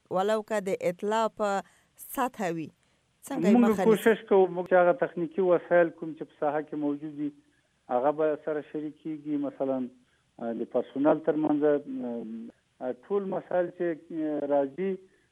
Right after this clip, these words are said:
Speaker 2: د قومنداني د ګارنیزون له طریقه مربوطه مراجعو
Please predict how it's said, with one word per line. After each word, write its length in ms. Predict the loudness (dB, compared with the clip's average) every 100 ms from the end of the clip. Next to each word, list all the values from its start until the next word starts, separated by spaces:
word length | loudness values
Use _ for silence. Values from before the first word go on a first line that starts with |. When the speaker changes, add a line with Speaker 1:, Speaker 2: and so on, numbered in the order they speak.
| _ -4
Speaker 2:
د 160 | -2 -2 -2
قومنداني 460 | -4 0 -2 -2
د 160 | -2 0
ګارنیزون 480 | 0 -2 -6 -8 -8
له 80 | -6
طریقه 400 | -4 -4 -2 -4 -4 _ _ -6 -4
مربوطه 360 | -2 -4 -4
مراجعو 600 | -2 2 0 0 -4 -6